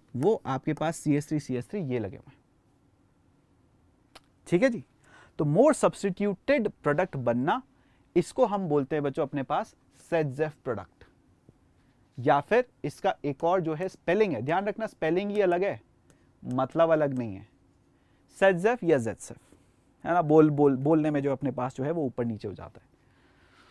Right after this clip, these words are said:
So more substituted प्रोडक्ट मिलना, ये अपने पास क्या है बच्चों, सेटजेफ प्रोडक्ट अपने को देखने को मिलता है। चलिए नेक्स्ट बच्चों हमारे पास क्या है, अगर हमारे पास विसिनल डाइहैलाइड्स हो, इसका मतलब पास पास में दो हैलोजन एटम लगे,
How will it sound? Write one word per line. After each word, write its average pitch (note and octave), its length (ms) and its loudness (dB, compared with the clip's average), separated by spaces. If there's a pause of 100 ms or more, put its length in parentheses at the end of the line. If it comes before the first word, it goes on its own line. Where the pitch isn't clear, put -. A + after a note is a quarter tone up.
(180)
So G#3 80 2
more A#3 320 4
substituted G#3+ 760 -2
प्रोडक्ट E3+ 340 0
मिलना, C3+ 340 2 (140)
ये C#3 140 4
अपने D#3 160 2
पास D3 240 2
क्या C#3+ 100 6
है C3 40 6
बच्चों, D3 220 -2
सेटजेफ C#3+ 600 0
प्रोडक्ट B2+ 320 -2
अपने A#2 220 -10
को G3 120 -4
देखने G#2 360 -8
को A3+ 160 -2 (200)
मिलता G2+ 260 -10
है। - 160 -20 (1500)
चलिए C3 280 0 (840)
नेक्स्ट G#3+ 280 4
बच्चों A3 180 4
हमारे G#3 180 4
पास G#3+ 220 2
क्या G3 160 6
है, A3 200 0 (440)
अगर G#3 240 4
हमारे G3+ 260 0
पास A3+ 260 -4
विसिनल G3 580 -2
डाइहैलाइड्स C#3+ 600 -2
हो, G2 80 -14 (300)
इसका G3 180 -2
मतलब G3+ 200 2 (120)
पास D#3+ 260 2
पास F#3 280 2
में G3 120 -2
दो F3+ 120 4
हैलोजन D3+ 400 -2
एटम D3 260 -4
लगे, E3 200 -4